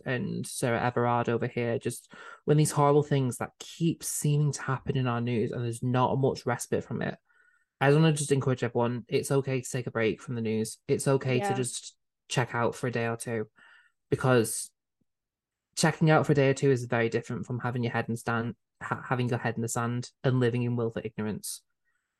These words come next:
Speaker 1: Because
Speaker 2: Yeah.
Speaker 1: the news, when it's so filled with horrible things, is emotionally draining, and it's okay to look after yourself and put yourself first and just take a breather.
Speaker 2: Well said, but it, it was Sarah Everard that sort of sent me spiraling last time. I, uh,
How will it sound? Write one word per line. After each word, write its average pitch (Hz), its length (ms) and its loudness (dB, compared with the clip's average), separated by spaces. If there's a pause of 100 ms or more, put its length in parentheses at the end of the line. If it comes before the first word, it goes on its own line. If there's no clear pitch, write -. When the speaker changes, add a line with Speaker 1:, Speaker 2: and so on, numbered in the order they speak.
Speaker 1:
Because 131 280 6
Speaker 2:
Yeah. - 960 -4
Speaker 1:
the 151 120 8
news, 139 560 4 (280)
when 131 180 4
it's - 180 -4
so 127 520 4
filled 123 440 -2
with 113 160 -4
horrible 117 420 -4
things, 101 540 -6 (320)
is 127 380 2
emotionally 123 480 2
draining, 92 440 -4 (240)
and 123 100 0
it's - 160 -2
okay 123 300 -2
to - 140 -8
look - 140 -4
after 123 200 -6
yourself 120 460 -2
and 127 180 -10
put - 100 -4
yourself - 280 -8
first 131 440 -2 (440)
and 131 100 4
just 117 140 2
take 117 140 -4
a - 40 0
breather. - 380 0 (760)
Speaker 2:
Well 247 200 6
said, 185 460 2
but 170 80 4
it, 165 240 2
it - 200 2
was 220 140 -2
Sarah 208 300 6
Everard 175 380 2
that - 120 -4
sort 180 220 -4
of - 60 -12
sent 180 180 -4
me 175 160 -6
spiraling 170 540 0
last 165 280 -6
time. 170 260 -2
I, 175 280 0
uh, - 180 -2